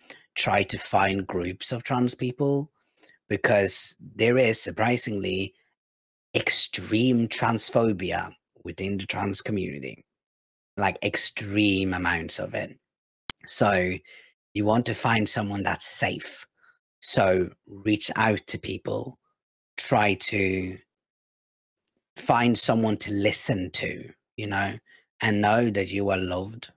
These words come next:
and that you are valid, and legit the only thing that matters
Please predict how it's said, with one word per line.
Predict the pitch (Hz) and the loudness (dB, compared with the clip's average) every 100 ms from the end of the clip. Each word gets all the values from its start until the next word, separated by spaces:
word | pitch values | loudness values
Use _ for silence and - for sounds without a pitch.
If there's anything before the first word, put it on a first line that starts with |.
| _ _ - | _ _ -8
and | 98 92 | -6 -6
that | 95 92 | -8 -6
you | 101 98 | -4 -2
are | 101 | -2
valid, | 95 95 95 107 113 - _ _ _ _ _ | 0 0 0 -2 -4 -8 _ _ _ _ _
and | 107 107 107 | -2 0 2
legit | 107 95 95 95 - | 2 0 -2 -2 -2
the | - - _ | -4 -4 _
only | 101 98 101 104 | 0 2 0 -2
thing | - 110 98 | -2 -4 -4
that | 95 | -4
matters | 92 90 87 - 156 156 - | -2 -2 0 2 2 2 -2